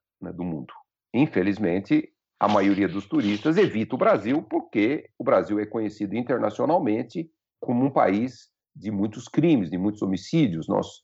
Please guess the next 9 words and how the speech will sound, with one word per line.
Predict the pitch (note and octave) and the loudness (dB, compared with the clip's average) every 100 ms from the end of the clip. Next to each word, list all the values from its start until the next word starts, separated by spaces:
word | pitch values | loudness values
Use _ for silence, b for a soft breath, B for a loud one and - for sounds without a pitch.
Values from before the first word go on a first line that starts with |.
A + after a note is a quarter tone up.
| - | 0
temos | A#2 A#2+ A#2+ | 2 2 0
o | A#2 | 0
recorde | G2 C#3+ C#3+ G#2+ G2 | 4 4 2 -6 -6
mundial | A#2 A#2 G2+ A2 - _ _ _ - | -8 0 2 2 0 _ _ _ -12
de | G#2 | -4
homicídios. | A2+ A#2 - D#3+ A2+ - - - _ _ _ - | -2 -4 -4 -6 -6 -8 -20 -20 _ _ _ -14
É, | G2 | -12
n-, | G2+ F#2 - | -8 -6 -2
não, | F#2+ F#2+ G#2 - - | 0 2 2 0 -6